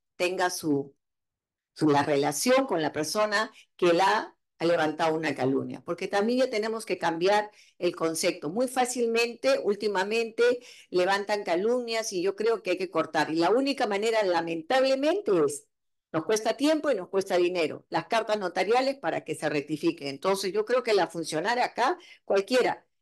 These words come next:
que sea levantada con calumnia, mande su carta notarial y zanjamos ese tema porque tampoco no es justo que la regidora Puy y la regidora Avanzini tengan dos versiones totalmente diferentes y acá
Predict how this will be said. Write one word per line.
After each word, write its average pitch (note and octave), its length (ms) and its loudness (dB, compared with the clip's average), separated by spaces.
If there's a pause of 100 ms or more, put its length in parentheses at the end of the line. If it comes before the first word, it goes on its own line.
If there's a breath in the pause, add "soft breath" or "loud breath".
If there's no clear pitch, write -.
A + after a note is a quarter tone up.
(120)
que F3+ 140 0
sea A#3 220 2
levantada A3 560 2
con F3+ 120 -2
calumnia, B3+ 720 -2
mande F#3 300 0
su D#3 100 -14
carta E3 260 -2
notarial C#3+ 560 -4
y G3 100 -12
zanjamos C4 500 -4
ese B3 180 -2
tema B3 320 0
porque F#3+ 200 -4
tampoco F#3+ 360 -2
no A3 80 -2
es A3 60 0
justo A#3+ 340 -2
que F3 140 -2
la E3 100 2
regidora G#3 420 -2
Puy G#3 140 2
y - 40 6
la E3+ 40 2
regidora G3 300 0
Avanzini B3+ 600 -2 (300 soft breath)
tengan G#3+ 400 -2
dos B3+ 160 -2
versiones A#3+ 400 -8
totalmente A3 640 0
diferentes A3 720 0 (240 loud breath)
y G3+ 140 0
acá F#3 380 0